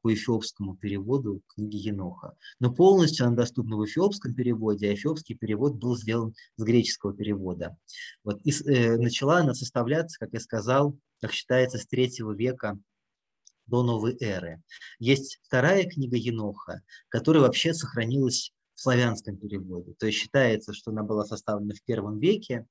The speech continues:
вот, и, вероятно, был иврит ее языком, но сохранилась она по-славянски. Тоже, э, завораживает перспектива изучения этой книги, да, подготовки ее,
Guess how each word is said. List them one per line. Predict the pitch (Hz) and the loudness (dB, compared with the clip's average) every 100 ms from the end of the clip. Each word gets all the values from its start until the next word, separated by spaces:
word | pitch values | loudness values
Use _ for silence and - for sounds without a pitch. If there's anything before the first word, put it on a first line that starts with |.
| _ _ _ _ _ _ _ _ 107 | _ _ _ _ _ _ _ _ -10
вот, | 104 | -6
и, | 139 113 | -2 0
вероятно, | 117 123 123 117 107 101 | 4 6 4 4 -2 -2
был | 104 104 95 _ _ _ _ _ _ _ _ _ _ | -2 -2 -4 _ _ _ _ _ _ _ _ _ _
иврит | 123 123 190 185 | 0 2 2 2
ее | 110 110 | 2 4
языком, | 104 104 110 104 95 92 - _ | 2 0 -4 -6 -8 -10 -18 _
но | 120 | -2
сохранилась | - 127 127 131 185 175 | 0 2 4 6 4 2
она | 127 | -4
по-славянски. | 120 - 113 107 92 90 - - 95 _ _ _ 135 | -6 -6 -4 -2 -4 -6 -12 -20 -20 _ _ _ 2
Тоже, | 147 120 113 110 107 - _ _ - | 4 4 4 4 2 -4 _ _ -20
э, | - - _ - | -20 -20 _ -10
завораживает | 131 113 120 131 110 107 107 | -4 0 2 2 0 -2 -4
перспектива | 113 - 107 - - 127 107 104 98 98 - - | -8 -10 -12 -10 -4 -4 -2 -4 -4 -8 -10 -4
изучения | 117 123 135 104 98 90 92 - _ - | -2 0 2 2 0 -8 -10 -14 _ -18
этой | 101 - | -14 -16
книги, | - 120 165 120 95 - - | -4 0 0 0 -4 -4 -6
да, | 107 | -6
подготовки | 107 107 107 110 104 - 101 | -6 -6 -4 -2 -2 -4 -4
ее, | 98 98 92 | -2 -2 -6